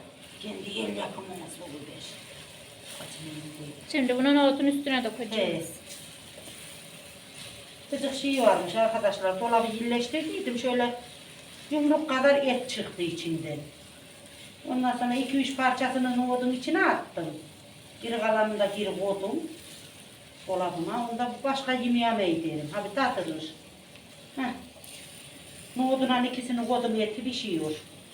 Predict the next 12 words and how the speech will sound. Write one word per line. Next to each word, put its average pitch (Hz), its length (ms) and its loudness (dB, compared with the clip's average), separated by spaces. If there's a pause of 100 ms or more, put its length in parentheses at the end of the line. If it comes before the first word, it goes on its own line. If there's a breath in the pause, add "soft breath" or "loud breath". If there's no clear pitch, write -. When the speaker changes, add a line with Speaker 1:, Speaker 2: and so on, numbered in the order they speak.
(360)
Speaker 1:
Bu 214 60 -10
da 233 120 2
soğanı, 214 480 2
ince 226 280 -4
üstüne 226 460 -4
soğanını 208 420 2
da 190 160 4
dökerim. 196 500 -2 (300)
Speaker 2:
Tüpü 262 120 -10
kapat. 285 240 -2 (420)
Speaker 1:
Yoğucuk 226 440 -6
dursun. 240 280 -12